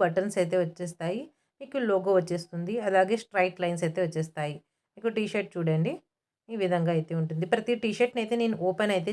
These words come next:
చేయలేనండి, అందుకని కేటలాగ్ అయితే చూపిస్తున్నాను. క్లాత్ కూడా మీకు అయితే చూపిస్తున్నాను. మంచి కలర్ కాంబినేషన్స్‌తో అయితే ఉంది, నేవీ బ్లూ కలర్ మరియు రెడ్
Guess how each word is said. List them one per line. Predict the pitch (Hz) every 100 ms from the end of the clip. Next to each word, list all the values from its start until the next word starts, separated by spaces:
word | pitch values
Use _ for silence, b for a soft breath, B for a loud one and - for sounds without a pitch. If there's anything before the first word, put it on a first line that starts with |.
| 208
చేయలేనండి, | 185 170 165 165 160 254
అందుకని | 226 202 220
కేటలాగ్ | 226 185 175 190 185
అయితే | 180 180
చూపిస్తున్నాను. | 170 165 165 208 294 -
క్లాత్ | 247 220 -
కూడా | 214 214
మీకు | 170 165
అయితే | 160 180
చూపిస్తున్నాను. | 160 165 165 160 156 160 B B -
మంచి | 214 262 277 240
కలర్ | 202 214
కాంబినేషన్స్‌తో | 208 202 190 - 196 - 185
అయితే | 165 180
ఉంది, | 165 160 175
నేవీ | 185 190 233
బ్లూ | 190 220
కలర్ | 220 220 233
మరియు | 208 262 247
రెడ్ | 180 160